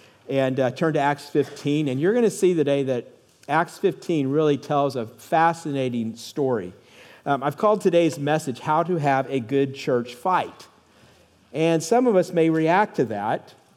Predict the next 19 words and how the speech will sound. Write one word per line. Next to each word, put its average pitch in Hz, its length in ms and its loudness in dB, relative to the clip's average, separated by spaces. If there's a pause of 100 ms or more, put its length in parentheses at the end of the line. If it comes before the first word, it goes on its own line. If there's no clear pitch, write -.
Uh, 135 80 -8
you 143 260 0
may 175 160 4
be 151 140 0
thinking 143 340 -2
right 139 200 0
now, 139 200 -2
"Is 143 240 -4
there 147 160 2
really 156 400 0
any 190 180 0
possibility 143 840 0
that 123 200 -2
any 185 240 2
church 143 380 -2
fight 139 380 -2
could 131 220 -8
be 143 100 0
good?" 147 480 0